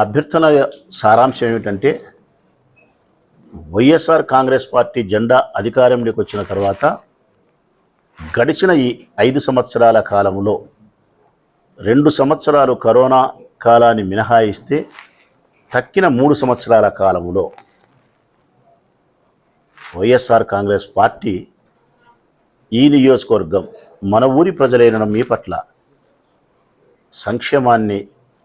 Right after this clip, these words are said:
అందించిన మాట వాస్తవమైతే, పేదరికంలో ఉండే ప్రతి ఇంటిని నా జెండా, ప్రతి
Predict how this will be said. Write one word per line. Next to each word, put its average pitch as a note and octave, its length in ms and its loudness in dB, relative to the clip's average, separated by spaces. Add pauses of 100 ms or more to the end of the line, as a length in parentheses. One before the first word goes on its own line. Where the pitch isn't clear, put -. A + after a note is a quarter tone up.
(100)
అందించిన B2+ 400 0 (100)
మాట G2+ 160 2 (120)
వాస్తవమైతే, G2 680 -4 (1300)
పేదరికంలో B2 720 2
ఉండే G#2 180 2 (140)
ప్రతి G2 260 -4 (460)
ఇంటిని D#3 380 0 (100)
నా C3+ 60 4 (120)
జెండా, A2 280 2 (720)
ప్రతి G#2+ 180 -6